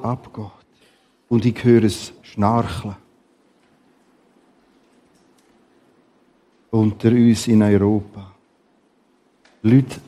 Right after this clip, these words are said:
los, nimm, laufe. Das kann ich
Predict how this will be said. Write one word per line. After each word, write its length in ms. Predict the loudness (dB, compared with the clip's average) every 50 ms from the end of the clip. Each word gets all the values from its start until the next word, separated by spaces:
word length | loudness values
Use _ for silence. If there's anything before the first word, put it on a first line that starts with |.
| -20 _ _ _ _ 0
los, 640 | 2 4 4 2 0 -2 -4 -6 -8 -10 -12 -16 _ _ _ _ _ _ _ _ _ _
nimm, 720 | -6 -4 -2 2 4 4 4 4 4 2 2 2 0 -2 -6 -10 -20 -20 _ _ _ _ _ _ _
laufe. 640 | -6 -4 -2 0 0 0 -2 -4 -2 -2 -2 -2 -2 -4 -12 -20 -20 -20 -20 -20 _ _ _ _ _ _ _ _ _ _ _ _ _ _ _ _ _ _ _ _ _ _ _ _ _ _
Das 240 | -6 -6 -6 -4 0
kann 160 | 2 4 6
ich 220 | 6 4 4 2